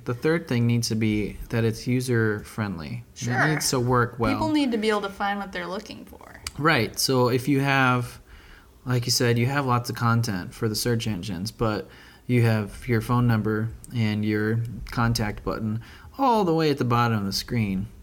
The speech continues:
Speaker 1: That's not really user-friendly.
Speaker 2: Mm-hmm.
Speaker 1: So you kinda have to strike a nice balance between having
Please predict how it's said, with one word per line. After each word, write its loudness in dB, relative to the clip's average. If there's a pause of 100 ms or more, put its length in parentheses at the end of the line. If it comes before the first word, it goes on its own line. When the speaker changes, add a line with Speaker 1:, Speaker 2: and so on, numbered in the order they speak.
(260)
Speaker 1:
That's -4
not 0
really 0
user-friendly. -4 (200)
Speaker 2:
Mm-hmm. -16 (180)
Speaker 1:
So 0
you 4
kinda 2
have 0
to 2 (400)
strike -2
a 4
nice 2
balance -2
between -4
having -2